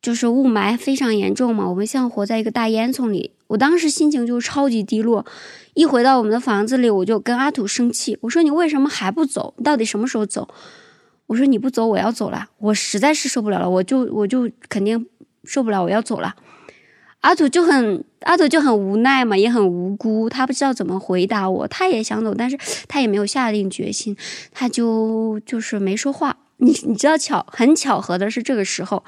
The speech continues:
他就接到了一个电话，这个电话就是房地产中介。因为我们有一套房子，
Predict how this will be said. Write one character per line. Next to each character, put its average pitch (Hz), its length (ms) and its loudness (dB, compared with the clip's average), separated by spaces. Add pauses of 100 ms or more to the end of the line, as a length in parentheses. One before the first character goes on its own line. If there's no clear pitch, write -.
(520)
他 - 120 -6
就 285 80 4
接 285 180 0
到 294 140 4
了 226 100 2
一 208 40 0
个 247 100 0
电 262 280 2
话， 226 380 0
这 262 80 -6
个 247 80 -2
电 254 180 -2
话 254 140 -2
就 220 100 -4
是 208 300 -8
房 196 220 -10
地 240 100 -4
产 220 160 -8
中 214 240 -6
介。 - 260 -6 (540)
因 339 140 2
为 349 40 6
我 277 80 2
们 233 140 0
有 254 140 0
一 185 60 0
套 240 180 -2
房 196 280 -8
子， 214 360 -8